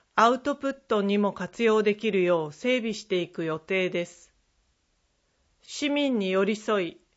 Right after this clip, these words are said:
市民の皆さんから信頼される松阪市議会、ひいては松阪市を目指していきますので、今後ともご指導を賜りますよ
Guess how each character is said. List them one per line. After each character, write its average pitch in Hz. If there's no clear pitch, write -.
市 269
民 269
の 214
皆 214
さ 262
ん 226
か 208
ら 180
信 240
頼 233
さ 233
れ 220
る 214
松 208
阪 254
市 233
議 240
会、 170
ひ 269
い 262
て 226
は 190
松 185
阪 254
市 -
を 208
目 214
指 240
し -
て 196
い 185
き 190
ま 196
す 202
の 185
で、 170
今 247
後 240
と 240
も 226
ご 208
指 214
導 277
を 185
賜 208
り 214
ま 214
す 214
よ 175